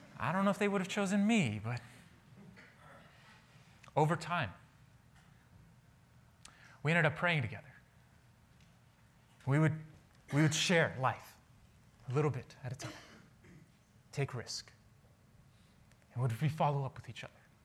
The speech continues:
We start to hear God for each other. "You know what? I remember you saying that. I think actually God is doing that in your life. Maybe you should respond." "How should I respond?" "Maybe you should respond this way."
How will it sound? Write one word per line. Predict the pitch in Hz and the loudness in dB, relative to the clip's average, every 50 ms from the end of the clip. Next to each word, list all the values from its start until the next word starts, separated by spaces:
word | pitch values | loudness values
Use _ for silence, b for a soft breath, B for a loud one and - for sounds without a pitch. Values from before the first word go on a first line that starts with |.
| _ - - - _ _ - _ _ _ _ _ - - - - - - - - - | _ -20 -20 -20 _ _ -20 _ _ _ _ _ -20 -20 -20 -20 -20 -20 -20 -14 -8
We | 135 | -6
start | 123 - 185 156 135 | -2 0 0 0 0
to | 151 | 0
hear | - 160 165 143 127 | 0 0 0 0 0
God | 107 135 123 123 113 | 0 -2 -4 -4 -6
for | - - 123 | -8 -12 -12
each | 117 - - | -12 -12 -12
other. | - - - - - - - _ - - - - - _ _ _ _ - _ - - - - - - - | -14 -16 -18 -20 -20 -20 -20 _ -20 -20 -20 -20 -20 _ _ _ _ -20 _ -20 -20 -20 -20 -20 -16 -10
"You | - 123 | -6 -4
know | 139 | -4
what? | 151 139 - - | -4 -4 -6 -6
I | 127 131 | -6 -4
remember | 123 151 160 151 143 | -2 -2 0 0 -2
you | 117 123 | -2 -4
saying | - - 151 139 135 110 | -6 -6 -6 -6 -6 -6
that. | 98 101 | -6 -6
I | 117 | -8
think | 123 - 170 151 | -8 -6 -6 -4
actually | 143 113 110 - - 127 117 | -4 -6 -6 -6 -6 -6 -6
God | - 110 113 117 | -4 -6 -6 -6
is | 117 107 | -6 -8
doing | 107 131 131 131 120 | -8 -8 -6 -6 -6
that | 117 107 - | -6 -8 -6
in | 117 | -6
your | 120 113 117 | -6 -6 -6
life. | 120 117 107 113 - 131 | -6 -8 -10 -12 -12 -10
Maybe | 123 131 135 139 | -8 -8 -6 -6
you | 123 120 117 | -6 -8 -8
should | 110 - 139 123 123 | -8 -10 -12 -12 -12
respond." | 110 - - 131 127 127 - - - - _ - | -14 -14 -12 -12 -12 -12 -14 -16 -20 -20 _ -8
"How | - 151 | -6 -6
should | 151 156 160 147 | -4 -4 -6 -6
I | 143 | -6
respond?" | 139 123 - - 143 120 104 B B B B B B | -6 -8 -10 -10 -12 -12 -12 B B B B B B
"Maybe | - 143 156 156 | -6 -4 -4 -4
you | 151 | -4
should | - - 147 | -4 -4 -6
respond | 120 - - - 120 120 | -8 -8 -10 -10 -10 -8
this | 123 117 - - | -10 -10 -12 -16
way." | - | -20